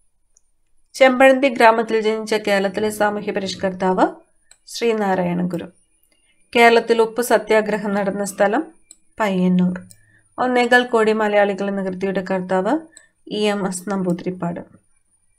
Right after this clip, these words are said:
ചുവടെ കോർത്തതിൽ നിന്നും മലബാർ കലാപവുമായി ബന്ധമില്ലാത്ത ശരിയായ ജോഡി തെരഞ്ഞെടുക്കുക. ഓപ്ഷൻ സി ആണ് ഉത്തരം. ഒന്ന്, മൂന്ന്. ജാലിയൻ വാലാബാഗ് കൂട്ടക്കൊല,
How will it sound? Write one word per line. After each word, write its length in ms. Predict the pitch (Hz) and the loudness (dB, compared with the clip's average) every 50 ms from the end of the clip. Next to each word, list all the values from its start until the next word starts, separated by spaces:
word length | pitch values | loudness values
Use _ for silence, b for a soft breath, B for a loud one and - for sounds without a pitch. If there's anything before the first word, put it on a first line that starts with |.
| _ _ _ _ _ _ _ _ _ _ _ B B B B B B B - | _ _ _ _ _ _ _ _ _ _ _ B B B B B B B 0
ചുവടെ 300 | - 302 277 262 269 294 | 4 8 8 8 8 8
കോർത്തതിൽ 520 | 294 - 233 233 226 - 214 202 220 220 | 6 4 2 2 2 0 -2 0 0 0
നിന്നും 240 | 220 214 208 220 226 | 0 0 -2 0 0
മലബാർ 380 | 220 214 214 208 190 208 220 220 | 0 2 2 4 4 4 4 4
കലാപവുമായി 680 | 220 - 220 214 208 202 196 190 214 214 208 208 208 202 | 2 0 0 2 2 2 0 0 0 0 0 0 -2 -4
ബന്ധമില്ലാത്ത 680 | 220 233 202 202 208 202 208 208 208 208 202 190 247 | -4 -6 -6 -4 -4 -4 -2 -2 0 0 0 0 0
ശരിയായ 480 | 262 - 208 196 208 202 214 214 214 214 | -2 -2 -4 -4 -2 0 0 2 2 0
ജോഡി 320 | 202 208 190 196 214 247 | 0 -2 -2 0 0 -2
തെരഞ്ഞെടുക്കുക. 720 | - - 233 220 - 190 185 185 180 180 190 196 - - _ - _ _ _ _ _ _ _ _ _ _ _ _ _ - - | 0 0 -2 -2 -2 -2 -2 -4 -4 -6 -8 -12 -12 -14 _ -20 _ _ _ _ _ _ _ _ _ _ _ _ _ 0 4
ഓപ്ഷൻ 380 | 208 214 214 208 - 226 226 | 4 4 4 2 -4 -4 -4
സി 140 | 220 - 226 214 214 | -4 -2 0 2 4
ആണ് 160 | 208 220 214 | 4 2 2
ഉത്തരം. 420 | 208 214 - 196 240 311 - - - - | 0 0 0 2 2 2 0 -2 -4 -6
ഒന്ന്, 320 | 208 202 208 208 214 240 | -6 -4 -4 -4 -2 0
മൂന്ന്. 600 | 311 339 302 226 202 185 180 175 180 - - 202 | 2 2 2 0 0 -2 -2 -4 -6 -8 -6 0
ജാലിയൻ 400 | 202 214 208 220 208 208 208 220 | 4 6 6 6 6 4 2 4
വാലാബാഗ് 500 | 220 202 208 208 196 196 202 214 208 208 | 4 4 6 6 4 4 4 2 2 2
കൂട്ടക്കൊല, 540 | - 202 190 185 196 185 196 196 208 247 370 | 0 -4 -2 0 0 0 0 2 2 2 2